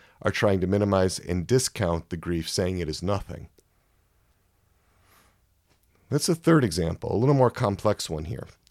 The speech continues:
A woman has an exile with intense anger and grief about her husband's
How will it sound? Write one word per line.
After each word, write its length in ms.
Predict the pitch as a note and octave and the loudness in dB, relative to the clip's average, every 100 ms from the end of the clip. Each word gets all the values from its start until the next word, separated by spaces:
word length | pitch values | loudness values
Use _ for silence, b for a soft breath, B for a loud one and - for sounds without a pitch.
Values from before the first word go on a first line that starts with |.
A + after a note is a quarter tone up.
| b b - | b b 0
A 80 | |
woman 300 | G#2+ C#3+ E3+ | 4 6 6
has 220 | D#3 C3+ A2+ | 6 4 4
an 80 | |
exile 400 | G2 F#2+ A2 F#2+ | 0 0 2 2
with 180 | F2 F2 | 0 -2
intense 400 | E2 E2 A2+ A#2 - | -4 -4 -2 -4 -2
anger 280 | F#2+ F2 F2 | -2 0 -2
and 140 | D#2+ | -2
grief 240 | E2+ E2 | -2 -2
about 280 | - E2+ F2 | -2 0 0
her 120 | F#2 | 0
husband's 520 | E2 A2 A2 A#2+ A2+ | 0 0 0 -2 -2